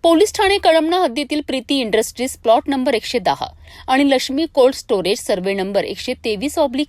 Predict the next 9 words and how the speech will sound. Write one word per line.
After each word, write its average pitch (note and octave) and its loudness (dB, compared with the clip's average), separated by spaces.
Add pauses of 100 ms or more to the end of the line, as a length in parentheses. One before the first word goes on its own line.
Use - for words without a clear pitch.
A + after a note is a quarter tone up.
(120)
एक, F3 -6 (200)
धारगाव, F#3+ 0 (480)
जबलपूर D4+ 4
हायवे G#3+ 0
रोड F#3 -2
येथे - -4 (380)
अन्न D4 4
सुरक्षा F#4+ 0
अधिकाऱ्यांच्या D#4+ 2